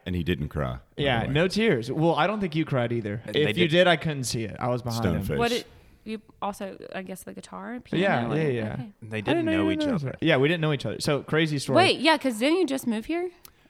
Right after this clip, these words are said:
Speaker 2: Uh,
Speaker 1: So I, I started coming here last year. Yeah, last
Speaker 2: year and a
Speaker 1: May.
Speaker 2: half.
Speaker 4: Okay.
Speaker 2: Yeah.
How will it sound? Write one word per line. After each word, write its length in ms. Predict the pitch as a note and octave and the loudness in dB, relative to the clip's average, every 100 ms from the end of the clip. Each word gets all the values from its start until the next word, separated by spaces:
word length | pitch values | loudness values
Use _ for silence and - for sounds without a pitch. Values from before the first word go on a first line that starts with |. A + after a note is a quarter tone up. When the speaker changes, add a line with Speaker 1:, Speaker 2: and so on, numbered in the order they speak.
| - | -4
Speaker 2:
Uh, 80 | C3 | -2
Speaker 1:
So 200 | B2 G#2 | 0 0
I, 100 | G2 - | -2 -4
I 120 | G2 | -6
started 320 | - C#3 A#2 | -4 -6 -6
coming 180 | A#2+ G#2+ | -6 -4
here 320 | G2+ F#2+ D2+ _ _ - _ _ _ | -4 -4 -8 _ _ -20 _ _ _
last 560 | E2 D#2+ F#2+ B2+ - - | -14 -12 -10 -12 -14 -16
year. 320 | C#3+ D#3 E3 D#3 | -14 -12 -14 -12
Yeah, 160 | - F2+ | -6 -4
last 240 | E2+ G2 - | -2 -4 -2
Speaker 2:
year 100 | C3 | 0
and 80 | B2+ | 0
a 40 | |
Speaker 1:
May. 60 | C3 | -2
Speaker 2:
half. 260 | C3 - - | -6 -10 -10
Speaker 4:
Okay. 180 | A3 G#3+ | -6 -4
Speaker 2:
Yeah. 180 | - | -6